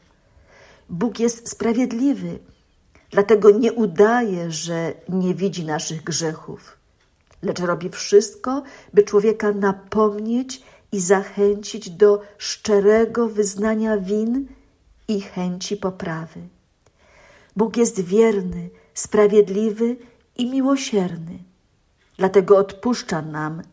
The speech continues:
wyznane grzechy, a co więcej, oczyszcza nas od wszelkiej nieprawości. Jako chrześcijanie stajemy się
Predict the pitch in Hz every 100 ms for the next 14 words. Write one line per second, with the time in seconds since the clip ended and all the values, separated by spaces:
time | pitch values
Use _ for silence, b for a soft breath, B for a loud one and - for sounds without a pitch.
0 | - 147 190 160 175 170 180 180 175 170
1 | - 165 170 _ _ _ _ _ - 165
2 | - 165 214 240 233 175 170 - b b
3 | b b b - 190 196 - 262 285 -
4 | - 165 156 170 175 180 - 185 - -
5 | - 214 226 254 254 - 262 262 269 B
6 | B 180 190 196 196 185 175 165 160 -
7 | - - - 175 _ _ _ _ _ _
8 | B B B B 196 196 214 233 226 -
9 | 226 233 254 254 240 240 240 - 226